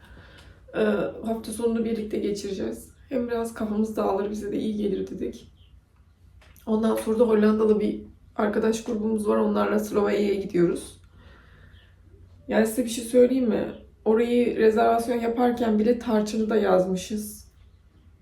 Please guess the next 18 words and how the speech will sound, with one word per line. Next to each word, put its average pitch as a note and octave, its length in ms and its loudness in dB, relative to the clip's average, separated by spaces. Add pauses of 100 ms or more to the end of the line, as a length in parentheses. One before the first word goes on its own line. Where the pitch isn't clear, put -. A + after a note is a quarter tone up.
(380)
Onu G#3 180 4
da G3+ 60 6
eklemişiz. F#3 460 0
Onun F#3+ 180 0
için F#3 200 -4
de F3+ 40 2
ödemişiz. E3+ 640 -2 (3000)
Böyle D#4 360 -2 (120)
bir B3 540 -2
boşluk C4 400 0
oluyor G#3 200 4
insanın F#3+ 300 -2
içinde. F#3 520 0 (840)
Sanki G#3+ 320 -2
bir A3 60 -2
şey - 160 0
unutmuşum A#3+ 640 2
gibi. - 360 -2